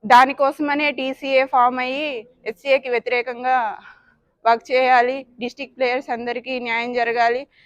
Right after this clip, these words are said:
ఇక్కడ డిస్ట్రిక్ట్ లెవెల్‌లో ఎవరెవరైతే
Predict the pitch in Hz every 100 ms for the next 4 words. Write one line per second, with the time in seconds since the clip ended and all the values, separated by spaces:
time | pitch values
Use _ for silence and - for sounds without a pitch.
0 | _ _ - - 240 240 240 220 214 220
1 | 240 277 - 262 254 262 247 240 247 254
2 | 240 -